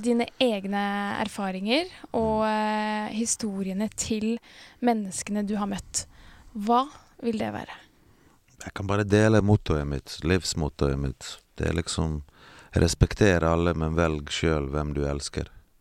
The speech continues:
Speaker 2: Og det er bare sånn, her, det synes jeg vi må få mer respekt i samfunnet, toleranse. Og så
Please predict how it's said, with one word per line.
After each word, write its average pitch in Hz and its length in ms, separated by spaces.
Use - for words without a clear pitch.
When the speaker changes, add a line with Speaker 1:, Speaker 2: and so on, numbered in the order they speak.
Speaker 2:
Og 85 140
det 92 160
er 87 40
bare 85 300
sånn, 82 500
her, 85 260
det 95 200
synes 98 260
jeg 85 140
vi 85 60
må 87 120
få 87 140
mer 87 220
respekt 80 480
i 71 40
samfunnet, 78 560
toleranse. 80 800
Og 82 140
så 78 520